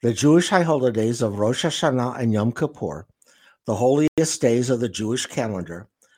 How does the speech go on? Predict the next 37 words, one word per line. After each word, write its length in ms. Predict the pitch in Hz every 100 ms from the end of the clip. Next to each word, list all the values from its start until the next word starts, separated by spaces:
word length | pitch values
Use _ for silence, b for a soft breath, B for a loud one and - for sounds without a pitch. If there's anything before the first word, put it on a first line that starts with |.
| _ _
begin 640 | 131 120 - 160 135 101 110 -
in 120 | 117
exactly 600 | 113 104 123 117 - 104
one 280 | 104 101 107
month. 280 | 98 76 - - _ _ _ _ _ _ _ 113
And 160 | 113
we 180 | 120 185
Jews 460 | 180 175 160 147 123
must 280 | 127 123
prepare 360 | - 143 185 180
ourselves 500 | 127 98 - 104 95
for 160 | - 107
these 320 | 110 107 107
days. 480 | 110 87 69 - - _ _ _ b b b b
What 300 | 110 147 196
do 100 | 170
we 140 | 156
have 260 | 151 127 -
to 100 | 131
do? 360 | 170 143 67 - _ _ _ _ _ _
And 180 | 120 110
how 240 | 139 135
do 120 | 101
we 120 | 107 113
do 220 | 113 85
it? 120 | 80 _ _ _ _ _ _ _ _ b _
The 120 | 113
overarching 600 | 156 185 185 175 - 180
theme 340 | 175 135 120 120
of 180 | 110
Rosh 260 | 113 127 -
Hashanah 500 | 160 - 139 123 117
and 100 | 120
Yom 220 | 104 107
Kippur 540 | - 135 - 95 101 -
is 280 | 113 107 -
teshuvah, 720 | - 110 - 104 98 113 76